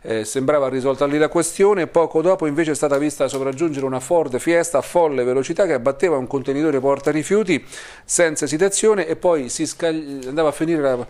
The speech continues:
propria corsa, si scagliava contro l'ingresso del locale, procurando danni, eh, notevolissimi e anche,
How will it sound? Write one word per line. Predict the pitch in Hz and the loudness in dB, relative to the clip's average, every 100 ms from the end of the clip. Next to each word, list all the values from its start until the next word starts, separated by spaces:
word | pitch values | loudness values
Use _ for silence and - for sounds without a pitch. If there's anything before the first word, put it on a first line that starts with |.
| - - | -14 -6
propria | 147 160 | -2 0
corsa, | 160 170 147 | 0 0 0
si | 123 | -2
scagliava | 127 - 151 147 131 | -2 0 2 2 2
contro | 147 135 | 0 0
l'ingresso | 135 139 143 131 - 135 | -2 0 2 0 0 0
del | 139 | 2
locale, | 139 165 156 156 135 | 2 2 2 2 -2
procurando | - 143 131 135 131 123 | -2 0 0 0 -2 -6
danni, | 117 139 139 135 127 120 | -2 -2 -2 -4 -4 -6
eh, | 127 120 | -6 -6
notevolissimi | 120 135 147 143 175 151 - 143 127 | -2 -2 0 0 0 0 -2 -2 -4
e | - 147 | -2 0
anche, | 131 139 127 127 | 0 -2 -2 -2